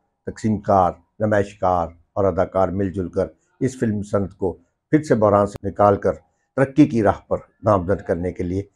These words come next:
कोशां नज़र आते हैं। इस सिलसिले में हुकूमत ने भी ऐलान किया है कि फिल्मी सनत की बहाली के लिए उन्होंने एक फ़ंड कायम किया है, जिसमें अरबों रुपए फिल्मी सनत के लिए रखे गए हैं। फिल्मी सनत के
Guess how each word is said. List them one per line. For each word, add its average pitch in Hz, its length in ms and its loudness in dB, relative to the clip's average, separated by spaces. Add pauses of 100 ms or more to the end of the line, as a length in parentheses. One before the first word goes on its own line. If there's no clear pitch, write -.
(220)
कोशां 104 420 6
नज़र 87 180 -2
आते 82 320 -6
हैं। 85 80 -4
इस 107 120 -4
सिलसिले 123 340 2
में 117 200 2 (540)
हुकूमत 156 400 4
ने 123 100 6
भी 117 160 6
ऐलान 110 260 8
किया 110 260 4
है 92 200 -2 (340)
कि 113 80 2
फिल्मी 120 340 2
सनत 117 300 0
की 120 80 0
बहाली 104 340 2
के 98 140 -4
लिए 92 340 -4 (340)
उन्होंने 104 380 0 (240)
एक 110 120 -2
फ़ंड 123 300 4
कायम 101 200 2
किया 101 260 0
है, 90 220 -6 (280)
जिसमें 113 300 -2
अरबों 113 300 2
रुपए 90 340 -2 (680)
फिल्मी 131 200 4
सनत 101 380 -2
के 95 60 -2
लिए 90 200 -2
रखे 92 300 -2
गए 101 160 0
हैं। - 280 -10 (540)
फिल्मी 156 220 6
सनत 156 360 -2
के 143 300 6